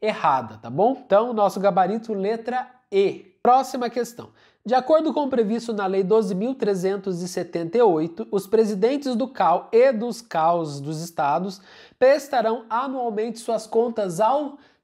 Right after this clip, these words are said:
Tribunal de Contas da União. Letra A, a resposta, né? Não é o Tribunal de Contas dos estados,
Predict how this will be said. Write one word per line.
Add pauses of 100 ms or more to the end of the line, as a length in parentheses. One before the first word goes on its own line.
Tribunal
de
Contas
da
União.
Letra
A, (120)
a
resposta,
né?
Não
é
o
Tribunal
de
Contas
dos
estados,